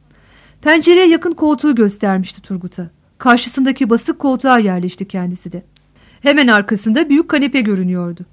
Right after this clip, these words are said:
Daha önce seviştikleri kanepe. "Bilerek mi yaptı bunu?" "Bilerek yaptım. Hem de nasıl?"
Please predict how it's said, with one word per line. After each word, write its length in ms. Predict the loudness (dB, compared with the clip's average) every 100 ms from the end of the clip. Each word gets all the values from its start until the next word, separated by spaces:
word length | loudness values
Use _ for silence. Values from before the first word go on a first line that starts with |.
| _
Daha 180 | 2 2
önce 200 | 2 0
seviştikleri 600 | -2 -2 -4 -4 -2 -2
kanepe. 440 | -4 -4 -6 -10 -14 _ _ _ -2
"Bilerek 340 | 2 2 2
mi 80 | 0
yaptı 360 | 0 -2 -6 -4
bunu?" 260 | -2 -4 -8 _ 0
"Bilerek 400 | 0 0 -2 -6
yaptım. 380 | -12 -14 -18 -18 _
Hem 240 | 0 0
de 100 | 2
nasıl?" 320 | 0 -2 -8